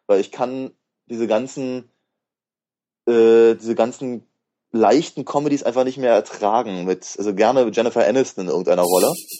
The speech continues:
Äh, die kriegt man ja überhaupt nicht mehr raus aus dem Ding. Ähm, und dann werden halt, also wie grad auch im Kino oder demnächst im Kino,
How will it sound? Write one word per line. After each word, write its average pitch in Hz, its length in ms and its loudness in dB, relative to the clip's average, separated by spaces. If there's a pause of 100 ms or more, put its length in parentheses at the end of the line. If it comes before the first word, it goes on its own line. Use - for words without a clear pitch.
(460)
Äh, 110 420 6 (140)
die - 180 -20
kriegt - 320 -12
man 143 80 4
ja 131 60 6
überhaupt 127 240 0
nicht 135 100 -10
mehr 110 160 -2
raus 113 260 2
aus 95 120 -10
dem 90 180 -8
Ding. 104 260 -6 (440)
Ähm, 120 560 2 (160)
und 123 180 -2
dann 123 380 0
werden 120 360 -2
halt, 123 140 0
also 117 140 -6
wie 117 120 -6
grad 113 240 -2 (280)
auch 127 120 -2
im 131 80 -6
Kino 131 360 -2
oder 110 240 4
demnächst 117 420 0
im 123 80 -8
Kino, 127 380 0